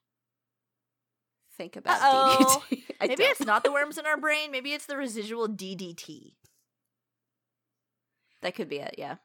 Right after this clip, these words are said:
Speaker 2: So no-see-ums can be trapped by luring them in with carbon monoxide. They love our stinky breath.
Speaker 1: Wow, okay.
Speaker 2: Most midges are small enough that they pass through an ordinary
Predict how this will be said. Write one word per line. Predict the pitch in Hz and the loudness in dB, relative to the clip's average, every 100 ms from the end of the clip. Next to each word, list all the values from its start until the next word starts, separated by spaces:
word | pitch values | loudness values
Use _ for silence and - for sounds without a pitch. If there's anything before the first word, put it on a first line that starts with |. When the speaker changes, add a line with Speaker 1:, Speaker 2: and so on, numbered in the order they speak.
| _ | _
Speaker 2:
So | - 285 | -10 -2
no-see-ums | 277 339 359 381 | -2 -2 -8 -8
can | - 294 302 | -8 -6 -6
be | 294 | -8
trapped | - - 196 262 - 269 | -8 0 2 2 -2 -4
by | 226 220 | 0 0
luring | 220 240 | -2 -4
them | 269 240 | -4 -6
in | |
with | 240 | -8
carbon | - - 208 269 | -6 -2 -2 -2
monoxide. | 285 175 - 180 160 196 262 - | -2 -4 -4 -4 -2 -2 -4 -10
They | 202 | -8
love | 185 170 185 233 | -4 -2 -2 -2
our | 214 | -6
stinky | - - 208 202 226 | -6 -10 -10 -10 -10
breath. | 185 143 320 - - _ _ _ _ _ _ _ 214 | -4 -4 -4 -10 -20 _ _ _ _ _ _ _ -12
Speaker 1:
Wow, | 247 208 233 196 | -10 -10 -10 -10
okay. | 208 | -2
Speaker 2:
Most | 226 294 - | 0 0 -4
midges | 247 226 208 208 240 294 - - _ _ - | -8 -4 -4 -2 -4 -8 -12 -14 _ _ -6
are | 214 208 208 | 0 2 0
small | 214 - 240 | -4 -4 -2
enough | 269 285 | 0 -4
that | 269 | -6
they | 233 214 | -6 -4
pass | 233 196 247 - | 0 0 0 -6
through | 247 254 | -8 -4
an | 220 | -4
ordinary | 208 208 220 220 220 214 | -2 -2 -2 -4 -2 -4